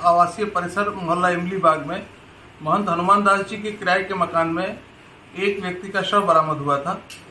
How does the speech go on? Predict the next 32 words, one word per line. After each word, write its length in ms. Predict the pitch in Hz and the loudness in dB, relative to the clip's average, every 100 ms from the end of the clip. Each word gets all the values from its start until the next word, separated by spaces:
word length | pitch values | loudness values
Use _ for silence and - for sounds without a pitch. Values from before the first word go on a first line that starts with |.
| - - - - - - - - | -20 -20 -20 -20 -20 -20 -20 -4
मामला 340 | 160 185 196 | 0 2 2
संवेदनशील 580 | 196 185 202 220 208 202 | 2 -2 -2 -2 -2 -2
होने 220 | 180 180 | 0 0
के 100 | 175 165 | -2 0
कारण 300 | 151 165 - - - - 160 | 2 2 0 -12 -20 -20 -12
जनपदीय 480 | 156 170 190 190 214 | -8 -4 -2 -2 -2
पुलिस 280 | 208 185 185 | -2 -6 -8
प्रभारी, 400 | - 160 156 165 185 - - - | -6 -4 -2 -2 -4 -10 -18 -20
श्रीमान 340 | - 180 185 | -12 -2 0
उप 160 | 190 190 190 | 0 -4 -8
पुलिस 320 | 185 175 - | -8 -6 -2
महानिरीक्षक, 600 | 165 165 160 - 202 202 - - - - - - 156 | 0 0 -4 -6 -8 -8 -14 -20 -18 -18 -18 -10 -4
वरिष्ठ 240 | 185 196 | -4 -4
पुलिस 180 | 185 180 | -8 -8
अधीक्षक 400 | 175 170 185 175 - - - - | -6 -6 -6 -8 -10 -20 -20 -16
जनपद 260 | 156 170 165 | -10 -4 -2
अयोध्या 320 | 165 165 185 | 0 0 0
द्वारा 240 | 175 156 165 165 - - - - | 4 4 4 2 -10 -20 -20 -12
एक 160 | 180 180 | -12 -8
टीम 160 | 196 196 | -6 -2
का 80 | 170 | 0
गठन 300 | 156 170 190 | 0 -4 -6
किया 200 | 170 156 | -4 -2
गया। 200 | 147 175 - - - - - | 0 -2 -4 -12 -20 -20 -16
इस 200 | 180 180 | -14 -10
टीम 200 | 214 214 | -8 0
द्वारा 220 | 196 180 185 | 4 4 2
घटना 320 | 165 - 185 | -4 -2 0
का 100 | 180 | 2
अनावरण 340 | 175 170 180 | 4 4 4
करते 280 | 175 160 160 | 2 -2 -2
हुए 220 | 151 151 | -4 -4